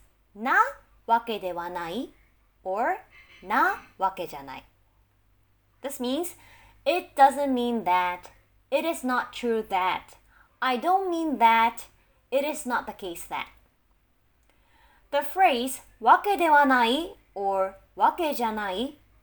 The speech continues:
conveys the idea of, "It's not necessarily the case that," or, "It doesn't mean that." It's a way of partially denying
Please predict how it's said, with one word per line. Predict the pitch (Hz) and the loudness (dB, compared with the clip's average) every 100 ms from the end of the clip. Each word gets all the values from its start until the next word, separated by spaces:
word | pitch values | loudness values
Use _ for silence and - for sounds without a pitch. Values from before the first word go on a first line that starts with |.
| _ - | _ -8
conveys | 302 285 330 311 302 - | -6 -4 -4 -4 -4 -6
the | 254 - | -6 0
idea | 262 262 226 269 330 302 - | 4 4 0 0 2 4 6
of, | 190 196 190 - - _ _ _ | 10 10 10 4 -18 _ _ _
"It's | 277 339 - | -6 -6 -6
not | 339 - | -4 -2
necessarily | 254 277 285 269 262 247 240 247 247 | 0 0 -2 -2 0 2 0 -2 -2
the | 220 | -4
case | - - 262 247 - | -6 -4 -2 -4 2
that," | 196 185 190 - - _ _ - | 4 6 2 -2 -20 _ _ -4
or, | 359 277 269 285 - _ | 2 4 4 -2 -16 _
"It | 247 | -4
doesn't | 240 240 240 | -2 -2 -2
mean | 220 208 185 | -4 -4 0
that." | 156 - - _ _ _ _ _ - _ - | 0 -2 -12 _ _ _ _ _ -20 _ -12
It's | 269 | -4
a | 294 | -2
way | 330 370 | 0 2
of | 359 - - | 2 0 2
partially | 269 277 277 277 269 | 6 6 6 -2 -2
denying | 233 214 220 247 226 196 208 | -2 0 2 2 2 -2 -4